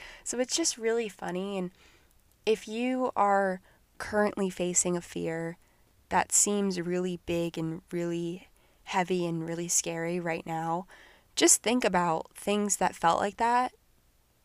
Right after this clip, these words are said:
and how they are now. And that's what I've been trying to get, trying to do for myself is I feel like once I get this repeated, repeated exposure to the water jumps, it's gonna almost come naturally.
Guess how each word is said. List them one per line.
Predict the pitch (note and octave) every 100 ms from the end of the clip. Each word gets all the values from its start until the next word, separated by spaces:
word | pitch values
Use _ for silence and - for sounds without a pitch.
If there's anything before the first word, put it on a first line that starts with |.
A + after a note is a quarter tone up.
| _ _ _ _ _ -
and | G3 F#3
how | F#3 F3+
they | F#3 F#3
are | F3+ E3
now. | E3+ F3+ F3+ G#3+ - - - -
And | G3
that's | F#3+ G3
what | F#3
I've | E3 E3+
been | F#3
trying | G3 G3 G3
to | -
get, | - G3 _ - - -
trying | G3+ G3
to | F#3+
do | F#3 F#3
for | F#3+
myself | F#3+ F#3+ F#3+ G3 -
is | F3 F3 - - - - _ _ _ _ _ _ _ _ -
I | G#3+
feel | - G#3+
like | G#3+ G#3
once | F#3+ F#3+ G#3+
I | G3 F#3+ F#3+ G3 - _ _ -
get | G3+ F#3+
this | F#3+ -
repeated, | F#3 - - F#3 F3+ F3+ _ _ _ -
repeated | G#3 G3 G#3 G3 -
exposure | F3+ - - G3+ B3 F3 E3+ F3+ - _ -
to | -
the | F3+
water | F#3 F#3+ F3
jumps, | - E3 F3+ - _ _ _ -
it's | G3 -
gonna | - B3 F#3+ _ _ _ _ _ - -
almost | G#3 F#3 -
come | E3+ F3
naturally. | E3+ - - - -